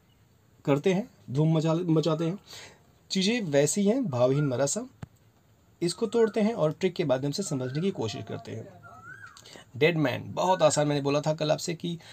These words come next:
बहुत आसान है इसको बताना। हमने तोड़ा, डेड मैन, डेड मैन, डेड मैन, डेड मैन, डेड मैन, डेड मैन, पैन, पैन, मैन, मैन कर दिया हमने।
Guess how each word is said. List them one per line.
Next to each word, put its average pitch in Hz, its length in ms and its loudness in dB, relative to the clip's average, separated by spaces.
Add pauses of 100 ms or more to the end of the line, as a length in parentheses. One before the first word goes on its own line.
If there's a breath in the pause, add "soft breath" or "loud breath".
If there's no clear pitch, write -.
(180 loud breath)
बहुत 143 280 4
आसान 135 240 4
है 143 40 -6
इसको 139 180 -6
बताना। 110 400 -6
हमने 120 200 -10 (140)
तोड़ा, 151 300 0 (400)
डेड 165 220 -2
मैन, 170 180 -2
डेड 160 240 0
मैन, 170 120 0
डेड 151 240 0
मैन, 208 140 0
डेड 127 180 0
मैन, 135 240 0
डेड 113 200 -4
मैन, 151 160 -4
डेड 113 180 -6
मैन, 113 140 -6
पैन, 156 360 0
पैन, 160 260 0
मैन, 117 240 -2
मैन 110 180 -8
कर 113 200 -6
दिया 113 180 -6
हमने। 117 160 -10